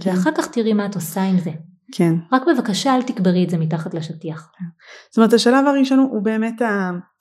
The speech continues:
Speaker 1: הזיהוי של המחזוריות הזאת, הזיהוי של, של מה עובר עליי, עוד לפני שאני יוצאת עם זה החוצה. ואז עם הידיעה הזאת, ועם ההקשבה הזאת, ועם ה-,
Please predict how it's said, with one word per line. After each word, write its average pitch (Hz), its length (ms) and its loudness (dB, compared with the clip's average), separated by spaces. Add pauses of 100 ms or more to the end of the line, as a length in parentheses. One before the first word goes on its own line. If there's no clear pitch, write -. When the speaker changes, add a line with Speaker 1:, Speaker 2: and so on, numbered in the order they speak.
(400)
Speaker 1:
הזיהוי 180 800 0
של 180 200 -6
המחזוריות 160 600 -8
הזאת, 147 380 -10
הזיהוי 180 760 -2
של, 185 400 -4
של 180 200 -6
מה 175 100 0
עובר 175 440 -2
עליי, 165 540 -2
עוד 160 140 -10
לפני 196 200 -6
שאני 214 200 -2
יוצאת 175 320 -6
עם 175 100 -8
זה 160 100 -6
החוצה. 160 440 -14 (640)
ואז 208 540 0
עם 233 200 2
הידיעה 185 500 0
הזאת, 170 280 -6
ועם 185 240 2
ההקשבה 180 560 0
הזאת, 160 320 -6
ועם 196 300 0
ה-, 208 160 0